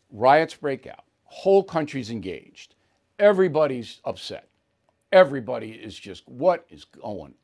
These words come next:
on here?" Okay? So, thugs set fire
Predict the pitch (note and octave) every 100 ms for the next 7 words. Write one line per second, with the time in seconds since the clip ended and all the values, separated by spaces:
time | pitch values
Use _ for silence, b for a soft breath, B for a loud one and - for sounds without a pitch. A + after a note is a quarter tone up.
0 | _ F3+ F3 C#3+ F2+ D#2+ - _ _ _
1 | _ _ _ - B2+ D#3+ - _ _ _
2 | _ - - F#3+ G#2+ - _ _ _ _
3 | _ _ _ _ - F#3 F3 E3+ F#3+ -
4 | - _ _ _ _ _ _ - - E3+
5 | F3+ - - A#2 D#2 C2 C#3